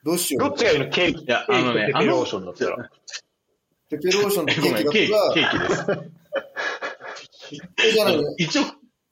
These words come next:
Speaker 3: じゃ、あのさ、じゃ、あの、な-、なんていうの？あの、すぐると、すぐるとがセットで、まあ、ペペローションと、あの、なんかソープマットだったら、まあ、まだわかんなくないよ、文脈。なんでそこにあなた同調したの？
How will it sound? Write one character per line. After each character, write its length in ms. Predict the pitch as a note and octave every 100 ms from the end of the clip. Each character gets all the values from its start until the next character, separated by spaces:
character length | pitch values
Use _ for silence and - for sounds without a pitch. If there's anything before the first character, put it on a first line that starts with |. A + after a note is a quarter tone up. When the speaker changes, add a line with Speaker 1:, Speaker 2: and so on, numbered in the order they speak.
| _ _ _ _ _ -
Speaker 3:
じ 120 | C#3 D#3
ゃ、 20 | -
あ 120 | E3
の 100 | F#3+
さ、 340 | D#3+ A#2+ F2+ -
じ 80 | A#2
ゃ、 60 | - - - _
あ 120 | B2+
の、 220 | A#2+ A2+ C3+
な-、 160 | D#3
な 140 | C#3+ A3
ん 40 |
て 80 | -
い 60 |
う 60 | -
の？ 60 | A#2
あ 40 |
の、 160 | A#2 A#2
す 220 | - A#3+
ぐ 80 | C4+
る 80 | A#4 A#4 A4+ G#4+
と、 100 | F3
す 180 | - A3+
ぐ 120 | F4
る 160 | F#4
と 160 | F4 B3+ - _ -
が 180 | G#3+ D#3
セ 160 | -
ッ 40 | F4 -
ト 140 | E4 D4+
で、 380 | D#4+ A3 A#2+ C3+
ま 100 | C#3+
あ、 40 |
ペ 160 | D#3 D3+
ペ 100 | E3+
ロ 140 | F#3+
ー 40 | F3+
シ 100 | C#3+
ョ 80 |
ン 100 | B2
と、 400 | D3+ F#3 A#2+ G2
あ 100 | A2
の、 140 | A2 A2
な 80 | A2+
ん 80 |
か 100 | G2+
ソ 140 | F#2+ B2+
ー 40 |
プ 120 | B2
マ 140 | A#2+ A#2
ッ 20 | -
ト 100 | F#2+
だ 100 | F2+
っ 120 | -
た 60 | F#2+
ら、 160 | F2+ A2+
ま 120 | E3
あ、 20 |
ま 160 | C#3+ D3+
だ 100 | G2+
わ 120 | G2
か 80 | A2+
ん 60 |
な 60 | F#2
く 60 | E2
な 80 |
い 100 | C#2
よ、 120 | G#2 E3
文 200 | A#2 G2+
脈。 340 | F2+ F#2 E2+ _ _ _ _ _ _
な 120 | G#3 F4
ん 60 |
で 40 | D4
そ 140 | D3+
こ 160 | D3 D#3
に 100 | C3+
あ 100 | D3+
な 120 | F#3+
た 160 | F3
同 200 | A#2+ B2+
調 160 | C3 - E3+
し 200 | - -
た 80 | E3
の？ 200 | D3 -